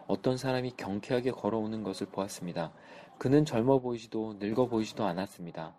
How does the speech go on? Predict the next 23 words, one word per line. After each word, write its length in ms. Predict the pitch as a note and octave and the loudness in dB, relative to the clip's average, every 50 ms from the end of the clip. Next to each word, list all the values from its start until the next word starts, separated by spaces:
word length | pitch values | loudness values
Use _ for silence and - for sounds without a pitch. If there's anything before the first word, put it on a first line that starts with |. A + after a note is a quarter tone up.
| - _ - _ - - - - - - | -20 _ -20 _ -20 -20 -20 -20 -18 -8
사실 320 | - - D3 D3 D#3+ D#3 | -2 0 2 4 4 4
그 140 | D#3 - C3 | 2 2 -2
사람의 460 | A#2+ - D#3 D#3 D#3 D#3 D3+ D3+ C3+ | 0 6 8 8 8 8 6 6 4
나이를 320 | G2+ F2+ F#2+ A2 A#2+ A#2+ | 4 4 4 4 2 0
짐작하기 580 | A2+ - - A2 G#2+ G#2 A#2+ A2+ - A#2 A2 A2+ | -2 -4 -4 -2 -2 0 -2 -2 -2 -4 -2 0
어려웠습니다. 760 | G#2+ F2 F2+ G2 F#2+ F#2+ F#2 - - E2+ E2 D#2 D#2+ D2+ - - - - - - - - | 0 2 2 0 0 -2 -4 -6 -8 -8 -6 -4 -4 -6 -6 -10 -16 -20 -18 -18 -18 -16
수염은 540 | - - - - F#3 F#3 F3+ F3 F3 E3+ D#3+ | -10 -8 2 8 10 10 10 10 8 6 4
휘었으나 640 | D3+ E3 D#3+ D3+ D3+ - - C3+ C3 B2+ B2+ B2+ B2+ - | 6 6 6 6 4 2 2 4 6 6 6 6 4 2
발걸음에 540 | - - F#2+ G2 - A#2+ A#2 A#2 A#2 A#2+ A#2+ | 2 2 2 2 4 2 2 2 2 -2 -2
힘이 260 | - - D3+ D3 C#3+ | 0 0 2 2 2
넘쳤고 640 | A2+ F2+ F2 F2+ - G2+ - - - F#2+ A2 C3+ - - - - - - - | 0 -2 -4 -4 -8 -10 -6 -2 -2 0 0 -2 -6 -10 -18 -18 -20 -16 -12
지팡이를 560 | - - - - - D3 D3 C#3+ C#3+ C#3+ C#3 | -10 -10 -8 0 2 4 4 6 6 4 4
쥐고 300 | - - B2 A2+ B2 B2 | 4 2 2 4 4 4
있는 240 | A2+ G#2+ A2 A#2 A#2 | 2 0 -2 -4 -4
손은 400 | - C3 B2+ B2+ C3+ C3 A2+ - | -4 -2 0 2 2 2 0 -2
부드럽고 540 | - - G#2 - A#2 A2 G2+ - - - - | -4 -2 2 4 4 4 2 0 -2 -4 -4
강인해 400 | - - - F#2 F#2+ G2+ G#2 G2+ | -2 -4 -2 0 0 2 2 0
보였습니다. 680 | F#2 F#2 F#2 F2 - - - E2 D#2+ D#2 D#2 D2+ D2+ - - - - - - - - - - - | 0 0 -2 -2 -4 -8 -10 -10 -8 -6 -4 -6 -6 -6 -10 -18 -18 -16 -16 -16 -16 -18 -18 -2
그는 240 | - C3 B2+ C#3+ D3 | 2 6 8 8 10
아무 260 | C#3 G#2 G2+ A#2 C3 | 10 8 6 6 4
말도 280 | C#3 C3 A#2+ A#2+ B2+ C3 | 4 4 4 4 4 2
하지 180 | B2 B2 B2+ | 2 2 2
않고 300 | A2+ F#2 F#2 - - A#2 | 0 0 0 0 0 0